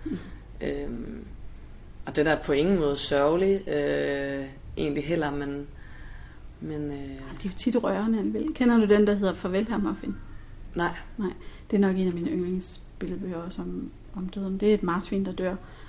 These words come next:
Speaker 2: Okay.
Speaker 1: Og der ligger historien meget fokus på, at han har levet et godt liv
Speaker 2: Mm.
Speaker 1: med sine marsvinekone, og de har fået nogle små marsvinebørn, der er flyttet hjemmefra, og,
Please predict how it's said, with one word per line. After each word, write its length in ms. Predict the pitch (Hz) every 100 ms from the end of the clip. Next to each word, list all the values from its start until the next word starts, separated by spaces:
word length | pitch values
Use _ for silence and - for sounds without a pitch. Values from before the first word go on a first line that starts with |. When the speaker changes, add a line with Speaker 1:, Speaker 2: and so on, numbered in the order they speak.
| -
Speaker 2:
Okay. 160 | -
Speaker 1:
Og 280 | 180 196 -
der 200 | 202 202
ligger 220 | 202 190
historien 280 | 190 202 202
meget 180 | 180 190
fokus 240 | 208 208
på, 140 | - 190
at 80 | 185
han 120 | 185
har 80 | 175
levet 200 | 190 208
et 100 | 202
godt 180 | 208 220
liv 240 | 247 254 - - -
Speaker 2:
Mm. 60 |
Speaker 1:
med 320 | 180 160 196 202
sine 220 | 208 190
marsvinekone, 840 | 180 - 220 208 - 202 196 175
og 120 | 170
de 40 | 190
har 60 | 196
fået 200 | 202 196
nogle 140 | 202
små 220 | - 214
marsvinebørn, 720 | 202 180 196 202 185 175 170
der 60 | 180
er 100 | 175
flyttet 300 | - 196 196
hjemmefra, 580 | 202 202 - 208 202
og, 100 | 175